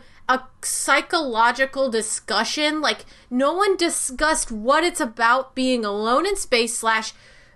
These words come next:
n-, be, thinking that we're all alone in space and the, the, the repercussions of that in the world. Like,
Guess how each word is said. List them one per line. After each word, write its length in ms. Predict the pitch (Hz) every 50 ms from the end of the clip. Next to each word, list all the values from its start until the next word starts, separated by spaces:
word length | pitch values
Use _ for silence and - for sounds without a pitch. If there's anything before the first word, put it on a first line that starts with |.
| - 214 208 - - - -
n-, 300 | 254 277 277 - 202 196
be, 240 | - 277 311 302 254 -
thinking 520 | - - 349 392 427 415 381 349 311 277
that 140 | 262 247 220
we're 160 | 233 226 -
all 320 | - 240 269 330 370 359
alone 260 | 302 247 214 202 196 185
in 140 | 180 180
space 440 | - - - - 180 175 180 175 - -
and 160 | 226 226 220
the, 140 | 220 226 214 - -
the, 320 | 226 214 208 214 208 - - - - - - _ - - - -
the 160 | 226 214 240 226
repercussions 800 | 226 320 349 339 - 277 269 - - 302 330 - - 320 254 226
of 160 | 208 208 180 -
that 400 | 196 190 185 180 180 - - - - - - - - - - _ _
in 140 | - 233 233
the 80 | 226 226
world. 360 | 214 202 208 180 175 170 -
Like, 200 | 190 185 - -